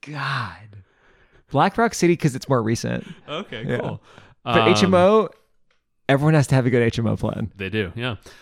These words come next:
Speaker 2: We Are the Champions or We Are the ninety-nine percent?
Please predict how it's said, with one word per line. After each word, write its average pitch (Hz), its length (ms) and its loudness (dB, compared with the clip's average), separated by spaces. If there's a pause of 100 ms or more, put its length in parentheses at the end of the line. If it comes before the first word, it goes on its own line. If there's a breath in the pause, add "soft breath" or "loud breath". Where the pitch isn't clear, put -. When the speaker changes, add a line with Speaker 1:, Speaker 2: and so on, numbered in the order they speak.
(320 loud breath)
Speaker 2:
We 123 280 -2
Are 151 100 2
the 151 100 0
Champions 170 680 -6
or 95 260 -4
We 104 200 -4
Are 113 140 0
the 107 100 -6
ninety-nine 92 560 -8
percent? 85 440 -12